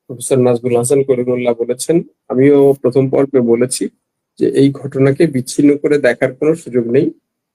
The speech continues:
এটি একটি বড় ধরনের, আহ, ষড়যন্ত্র, যেই ষড়যন্ত্রের সাথে জড়িত আছে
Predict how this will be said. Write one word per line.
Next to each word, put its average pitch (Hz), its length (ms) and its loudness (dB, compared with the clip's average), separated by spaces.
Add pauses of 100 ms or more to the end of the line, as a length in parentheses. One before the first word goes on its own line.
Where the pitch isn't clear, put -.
(120)
এটি 143 240 0
একটি 151 360 -2 (640)
বড় 139 240 2
ধরনের, 160 420 4 (520)
আহ, 113 480 -2
ষড়যন্ত্র, 135 840 0 (480)
যেই 135 300 0
ষড়যন্ত্রের 135 640 0
সাথে - 380 -2
জড়িত 127 340 -2
আছে 127 420 2